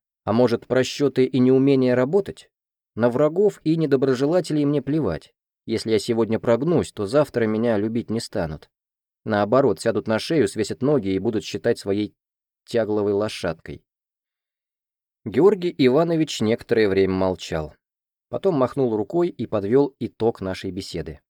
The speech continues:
«Иди-ка ты, Алексей, работай, в общем. И прекращай мне тут подобного рода разговорчики». Мандарины ему захотелось.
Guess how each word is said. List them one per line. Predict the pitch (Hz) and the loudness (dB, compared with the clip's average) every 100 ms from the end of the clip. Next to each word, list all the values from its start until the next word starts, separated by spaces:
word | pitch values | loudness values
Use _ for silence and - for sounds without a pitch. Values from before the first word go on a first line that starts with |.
| _ _ _ _ _ _ _ _ _ _ _ _ _ _ _ 131 | _ _ _ _ _ _ _ _ _ _ _ _ _ _ _ -6
«Иди-ка | 175 247 - | 0 0 2
ты, | 139 | 2
Алексей, | 120 117 - 113 92 82 - - - - _ _ _ _ _ _ | 2 0 0 0 0 -6 -14 -20 -20 -20 _ _ _ _ _ _
работай, | 107 127 175 160 90 85 | -2 0 2 0 0 -8
в | |
общем. | 82 - 85 78 _ _ _ _ _ _ _ - | -10 -12 -18 -18 _ _ _ _ _ _ _ -4
И | 120 | -2
прекращай | 135 147 151 190 143 | 0 2 2 4 4
мне | 104 | 4
тут | 104 - - - | -2 -6 -8 -2
подобного | 110 107 110 110 | 2 2 2 4
рода | 120 98 | 4 4
разговорчики». | 98 92 120 104 80 - 87 78 _ _ _ - | 0 2 2 2 -2 -10 -14 -16 _ _ _ -8
Мандарины | 98 101 107 120 107 90 | -4 0 4 4 2 -2
ему | 87 85 | -4 -6
захотелось. | 90 98 95 82 78 - | -8 -10 -8 -10 -10 -18